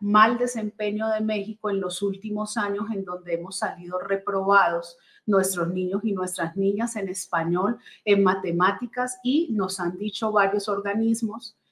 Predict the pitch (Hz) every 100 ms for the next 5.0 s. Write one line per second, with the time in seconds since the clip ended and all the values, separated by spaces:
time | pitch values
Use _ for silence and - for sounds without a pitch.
0 | - 220 202 202 202 196 214 220 220 208
1 | 208 240 - - 226 220 - - 185 175
2 | 170 - 202 - 196 196 190 190 196 -
3 | 190 165 160 165 _ 196 190 185 170 165
4 | 196 202 208 208 - 180 - 160 175 190